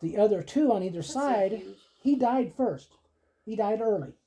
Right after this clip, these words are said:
Speaker 1: So now this guy that had just confessed, he's good to go, "You will be with me today in paradise"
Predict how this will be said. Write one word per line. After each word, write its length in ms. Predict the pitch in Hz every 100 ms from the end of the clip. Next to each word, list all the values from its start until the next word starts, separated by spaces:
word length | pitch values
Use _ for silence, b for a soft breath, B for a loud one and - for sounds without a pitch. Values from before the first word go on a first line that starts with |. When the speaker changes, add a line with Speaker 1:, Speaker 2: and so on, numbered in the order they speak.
| _ _ _ _ _ _ _ _ _ _ _ _ _ _ _ _ _ _ _ _ _ _ _ _ _
Speaker 1:
So 180 | - 208
now 300 | 175 202 254
this 200 | 220 202
guy 240 | - 214
that 120 | 214 190
had 120 | 147
just 240 | 233 233
confessed, 580 | 214 180 214 208 202 -
he's 260 | - 185 151
good 220 | 143 208
to 80 | 226
go, 380 | 190 208 202 196
"You 100 | 180
will 100 | 214
be 180 | 170 208
with 160 | 208 208
me 220 | 196 202
today 260 | 190 185 190
in 120 | 180
paradise" 640 | 254 277 180 156 160 156